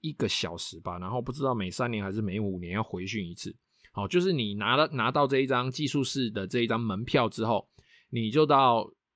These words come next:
受训地点去受训，然后你就会变成室内装修专业设计技术人员。OK，你就会有一张证书，这一张证书，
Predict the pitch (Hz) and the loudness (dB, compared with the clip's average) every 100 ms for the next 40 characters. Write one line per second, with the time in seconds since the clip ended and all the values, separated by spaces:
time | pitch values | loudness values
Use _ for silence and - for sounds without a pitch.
0 | _ - 160 139 127 113 90 113 - 120 | _ 2 2 4 0 0 0 -2 0 0
1 | 95 110 95 101 127 95 123 127 117 165 | 0 -4 -4 -2 -2 0 2 2 2 4
2 | 127 104 95 90 98 _ _ - - 190 | 4 2 -6 -8 -10 _ _ -6 -2 2
3 | 147 139 135 110 - 131 131 - 127 120 | 2 2 0 0 2 2 2 2 2 2
4 | 123 117 120 117 101 - 117 101 104 - | 2 2 2 2 2 0 0 0 -6 -4
5 | 104 110 95 85 90 - _ _ _ - | -2 0 -2 -4 -6 -8 _ _ _ -8
6 | 101 117 107 127 151 151 95 - 123 - | -2 0 0 0 4 4 2 -4 -6 -4
7 | 110 110 98 117 87 - 92 98 120 123 | -4 -4 -4 -4 -4 -8 -8 -2 2 2
8 | 110 107 104 90 98 98 | 0 -2 -4 -4 -10 -10